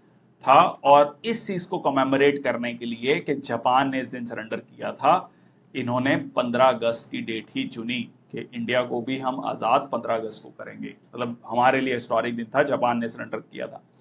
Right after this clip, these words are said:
तो हम भी पन्द्रह अगस्त को ये करेंगे। ठीक है,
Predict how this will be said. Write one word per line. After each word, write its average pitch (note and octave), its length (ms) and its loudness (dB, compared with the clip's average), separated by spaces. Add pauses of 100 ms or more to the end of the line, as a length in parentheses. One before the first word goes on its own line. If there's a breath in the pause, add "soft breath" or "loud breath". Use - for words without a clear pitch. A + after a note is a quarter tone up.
(400 soft breath)
तो - 60 -14
हम G#2+ 200 -8
भी C#3+ 100 2
पन्द्रह B2 260 0
अगस्त A2+ 260 -6
को A#2 100 -6
ये A2 100 -10
करेंगे। - 360 -16 (400)
ठीक C#3+ 140 -4
है, G#3 160 -6